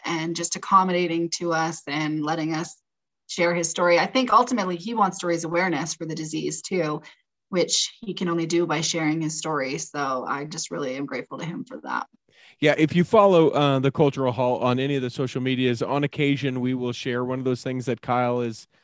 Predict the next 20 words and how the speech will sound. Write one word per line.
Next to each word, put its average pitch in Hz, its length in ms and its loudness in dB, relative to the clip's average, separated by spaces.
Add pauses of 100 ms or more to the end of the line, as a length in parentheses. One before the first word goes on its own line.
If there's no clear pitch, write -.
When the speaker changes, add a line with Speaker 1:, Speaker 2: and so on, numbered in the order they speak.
(280)
Speaker 2:
uh, 107 440 -2
is 110 260 -4
doing. 123 400 0
There's 123 220 2
some 113 260 -4
legislation 160 760 0
that 165 120 -6
needs 151 200 -8
to 143 80 -10
change 147 320 -6
around 139 280 -6
some 127 180 -6
drugs 131 400 -4
as 127 140 -8
far 131 220 -4
as 123 120 -6
A 127 160 -2
L 127 140 -2
S 127 200 -4
availability, 123 880 -2